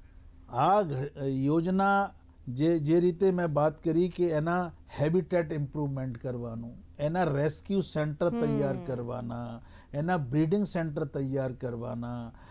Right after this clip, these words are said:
Speaker 1: એના પ્રોટેક્શન માટે ધ્યાન રાખવા, અમારા ગાર્ડ છે, અમારા ફોરેસ્ટર છે, અમારા આરએફઓ તમામ સ્ટાફ હોય, વન્ય પ્રાણી મિત્ર હોય,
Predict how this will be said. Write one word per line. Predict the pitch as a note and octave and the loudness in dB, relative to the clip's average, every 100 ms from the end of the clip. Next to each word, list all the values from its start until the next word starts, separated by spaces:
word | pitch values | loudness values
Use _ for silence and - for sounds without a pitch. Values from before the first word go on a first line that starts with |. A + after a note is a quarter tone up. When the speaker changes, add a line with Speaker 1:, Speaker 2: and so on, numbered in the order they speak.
| - - | -20 -6
Speaker 1:
એના | C#3+ E3+ F#3+ F#3+ F3+ - - - | -2 2 4 2 0 -6 -20 -4
પ્રોટેક્શન | E3+ D#3 F#3 F3+ - F#3 | -2 0 0 -2 -2 -2
માટે | D#3+ D3 D3+ D#3 D#3 D#3 - - | -2 -4 -2 -4 -6 -10 -18 -10
ધ્યાન | B2+ D3 E3 | -4 0 2
રાખવા, | D#3 C#3 C#3+ | 2 0 -2
અમારા | C#3 B2 C3+ C#3 D3 | -4 -4 -2 0 0
ગાર્ડ | C3 C3+ D3 D3+ | 2 2 4 2
છે, | C3 - C#3+ C#3 | -2 -4 -2 -2
અમારા | C3+ B2+ C3 | -2 -4 -6
ફોરેસ્ટર | - C#3+ D3+ D3 - D3 | -4 -2 -2 -2 -4 -4
છે, | C#3+ C#3+ C#3 C#3 - - - | -4 -2 0 -2 -10 -16 -6
અમારા | C#3 C#3+ C#3+ | 0 2 2
આરએફઓ | C#3 D3 D3 D#3 | 0 0 0 -2
તમામ | D#3 C#3+ D3 D3+ | -2 -2 -2 -2
સ્ટાફ | B2+ - - D3 C#3 - | -6 -6 0 0 0 -4
હોય, | C#3 C3+ C3 - - - | -4 -4 -6 -14 -18 -6
વન્ય | A#2 E3+ F#3 | 0 2 2
પ્રાણી | E3 D#3+ D#3+ D3+ | 0 0 0 -2
મિત્ર | A2+ B2+ D3 - | -4 -4 -4 -2
હોય, | D#3 B2+ C#3 C#3+ C#3+ | 0 0 0 2 0